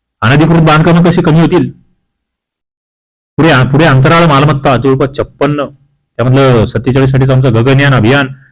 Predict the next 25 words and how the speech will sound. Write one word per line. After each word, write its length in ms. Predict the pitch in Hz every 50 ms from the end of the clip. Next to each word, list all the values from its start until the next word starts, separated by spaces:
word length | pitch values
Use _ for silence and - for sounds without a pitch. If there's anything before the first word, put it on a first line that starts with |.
| _ _ _
आणि 140 | - 127 127
चंद्रयान 380 | - 123 120 120 131 139 143 135
चार 240 | - 127 123 131 123 120 - - _ _ _ _ _ _ _ _ _
हे 60 | 107
दोन 300 | 104 95 110 131 135 131
प्रकल्प, 400 | 135 131 123 131 127 131 135 - - - - _ _ _ _ _ _ _ _ _ _ _ _ _ _ _ _ _ _ _ _ _ _ _ _ _ _ _ _ _
याचा 420 | - 95 95 98 101 - 131 127
सुद्धा 280 | 123 - 110 90 98 110
या 120 | 117 104
ठिकाणी 200 | 101 101 95 95
उल्लेख 220 | 92 87 85 85 85
आहे. 100 | 85 82
उद्योग 540 | 82 87 107 - 151 165 170 180 247 240 226
व्यवसायामध्ये 440 | 240 226 214 220 220 214 208 202
काय 140 | 185 170 160
सुधारणा 360 | 151 - 113 104 95 95 95
केली? 200 | - - - _ _ _ _ _ _ _ _ _ _ _ _ _ _ _ _ _ _ _
वीज 320 | 107 117 151 202 226 202
आणि 160 | 226 208 208 208
बांधकाम 380 | 180 170 175 170 180 196 196
क्षेत्राची 340 | 180 - 180 175 175 170 202
दमदार 360 | 175 131 123 131 135 147 147
वाढ 220 | 135 123 120 120 120
आम्ही 220 | 117 113 110 113
बघतोय. 200 | 113 - - -